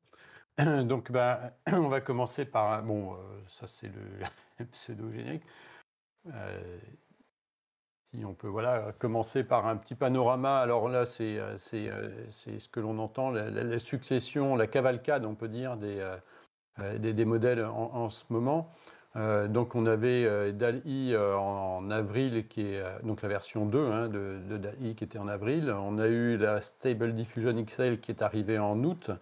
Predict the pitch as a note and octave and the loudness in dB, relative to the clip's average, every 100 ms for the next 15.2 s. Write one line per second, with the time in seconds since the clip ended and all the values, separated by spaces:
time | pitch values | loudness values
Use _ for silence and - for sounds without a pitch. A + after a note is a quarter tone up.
0 | - - _ _ G2+ G2+ G2 F#2 G2 - | -12 -20 _ _ 4 4 4 0 -4 -4
1 | A2 - F2+ - - G2 F#2+ F#2 F#2 F#2+ | -6 -4 -6 -6 -8 -6 -4 -4 -4 -6
2 | - E3+ - G#2 G2 G2+ F#2+ G2 F#2+ - | -4 -4 2 2 4 4 4 4 0 -2
3 | A2 A2+ A#2 A#2+ C3 C#3 G#2 - A2 G#2+ | 2 4 2 2 2 2 -2 -4 -4 -4
4 | - A#2+ A2 C3+ C#3 E3 B2 - C#3 B2 | -6 -4 -4 -4 -8 -6 -6 0 2 2
5 | G2 - - _ _ _ _ - A2 G2+ | -4 -14 -20 _ _ _ _ -2 2 4
6 | G2 F#2+ F#2+ F#2+ F#2 F#2+ F#2+ - - - | 4 4 2 0 -2 -4 -6 -8 -8 -8
7 | G1+ - - A2 A#2+ - A2+ G#2+ A2+ A2 | -8 -8 -8 0 0 2 0 0 -2 0
8 | C#3+ - G#2 G2 - G2+ F#2+ G#2 A#2+ - | -2 2 0 0 0 -2 0 -2 -2 -4
9 | F2+ B2 A#2 F2 E2 G#2 - G2 F2+ A#2+ | -2 -2 -4 -8 -4 -4 -2 -4 -4 0
10 | G#2+ - F2+ D#2+ G2 C#3 - - - _ | -2 0 -6 -2 -2 -4 -12 -20 -20 _
11 | _ B2 - C#3 D#3 - A#2+ - A#2+ C#3+ | _ 0 4 2 2 2 -2 2 2 4
12 | G2+ G#2 G#2+ G2+ G#2 A2 A#2 A2 - - | 4 4 4 2 2 2 -2 -10 -6 2
13 | A#2 B2 - G2+ F#2+ F#2 F#2 G2 - G2+ | 2 2 -6 -12 -10 -8 -10 -12 -14 -12
14 | G2+ F#2+ - - - G2+ A#2 A#2 G#2 F#2+ | -10 -12 -14 -16 -6 -2 2 2 0 0
15 | F#2+ | 0